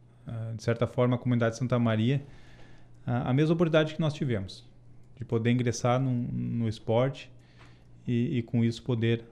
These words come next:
alçar voos aí pelo mundo. E, e nós visualizamos na comunidade do Campestre, que é onde nós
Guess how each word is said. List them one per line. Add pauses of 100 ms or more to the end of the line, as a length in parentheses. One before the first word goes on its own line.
(120)
alçar
voos
aí
pelo
mundo. (1000)
E, (320)
e
nós
visualizamos
na
comunidade
do
Campestre,
que
é
onde
nós